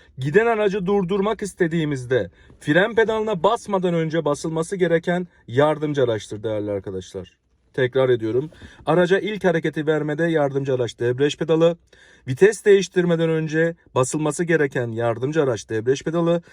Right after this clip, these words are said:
ve giden aracı durdurmak istediğimizde basılması gereken pedal yine debriyaj pedalı arkadaşlar. Şimdi bu söylediklerim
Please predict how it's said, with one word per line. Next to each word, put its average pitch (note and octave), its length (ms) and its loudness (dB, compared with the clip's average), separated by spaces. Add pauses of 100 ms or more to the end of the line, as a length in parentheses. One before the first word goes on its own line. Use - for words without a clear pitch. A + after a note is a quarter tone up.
(160)
ve D#3 280 4
giden C3+ 420 2
aracı A3 420 -2
durdurmak G3+ 600 -2
istediğimizde D#3+ 920 0 (340)
basılması D#3+ 520 2
gereken B2 500 -2 (460)
pedal F#3+ 380 4 (200)
yine F3+ 420 4
debriyaj D#3+ 460 2
pedalı C#3+ 340 2
arkadaşlar. G2+ 560 -6 (380)
Şimdi G3+ 220 -6
bu A3 80 -4
söylediklerim A3 720 4